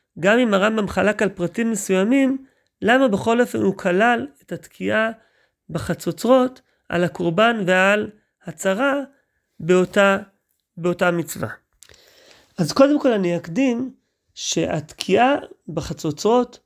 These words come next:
בעת צרה, אצל הרמב"ם, זה נז-, זה לא מוגבל דווקא למקדש.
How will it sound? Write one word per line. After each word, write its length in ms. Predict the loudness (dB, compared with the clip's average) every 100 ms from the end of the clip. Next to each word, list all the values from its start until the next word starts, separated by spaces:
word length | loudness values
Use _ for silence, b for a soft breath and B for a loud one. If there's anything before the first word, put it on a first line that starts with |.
| _ _ _ _ _
בעת 320 | -2 0 0
צרה, 480 | 0 0 2 2 0 -4 _ _ _ _ _ _ _ _ _ _ -8
אצל 240 | 0 2
הרמב"ם, 600 | 4 2 2 2 0 -4 -14 _ _ _ _ _ _ _ _ _ -10 -10 -10
זה 160 | -2 0
נז-, 340 | 0 -2 -6
זה 160 | -4 0
לא 120 | 2
מוגבל 440 | 2 0 2 2 4
דווקא 580 | 0 0 -2 -2 -2 0
למקדש. 720 | 0 -2 0 2 2 -2 -12